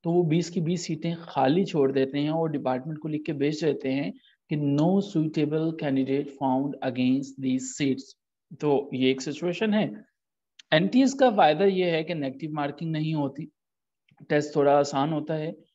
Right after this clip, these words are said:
Interview बराए नाम होता है, Job लेना आसान हो जाता है। So, हमारे यूथ जो है उसमें मैं भी शामिल हूँ, सभी शामिल हैं। हमें ये लगता है कि एनटीएस जो है वो शायद इसके जरिए वो अनाउंस करेंगे।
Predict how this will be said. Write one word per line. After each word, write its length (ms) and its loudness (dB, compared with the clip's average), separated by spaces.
Interview 500 -2
बराए 280 4
नाम 240 2
होता 300 -2
है, 280 -4
Job 340 0
लेना 360 -4
आसान 540 -4
हो 120 0
जाता 320 -2
है। 180 -2
So, 220 2
हमारे 540 2
यूथ 440 -4
जो 100 -6
है 200 -8
उसमें 360 -2
मैं 220 4
भी 100 0
शामिल 380 -2
हूँ, 160 -8
सभी 500 -6
शामिल 400 -4
हैं। 180 -6
हमें 220 4
ये 200 8
लगता 300 4
है 260 4
कि 340 -4
एनटीएस 380 -2
जो 140 -8
है 140 -2
वो 120 -2
शायद 340 0
इसके 280 -6
जरिए 440 2
वो 140 2
अनाउंस 500 -2
करेंगे। 280 -8